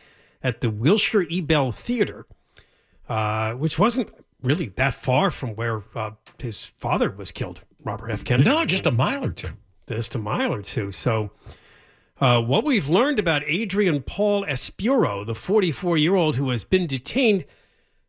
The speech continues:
Speaker 1: brings us back to what we talked about earlier this hour, conservatorship.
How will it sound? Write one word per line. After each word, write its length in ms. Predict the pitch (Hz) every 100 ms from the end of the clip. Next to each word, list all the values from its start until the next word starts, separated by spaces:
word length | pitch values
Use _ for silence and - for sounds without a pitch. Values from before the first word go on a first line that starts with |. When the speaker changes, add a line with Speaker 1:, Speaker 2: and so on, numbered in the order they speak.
| _ _ -
Speaker 1:
brings 300 | 190 294 208
us 260 | 180 120
back 440 | - 156 214 254 -
to 100 | 170
what 300 | 135 202 208
we 140 | 202
talked 340 | - 220 233
about 240 | 226 208 -
earlier 380 | 196 262 240 165
this 220 | 139 123
hour, 400 | 127 113 98 92 _ _ _ _ -
conservatorship. 1120 | 214 220 - 311 262 170 123 - 104 -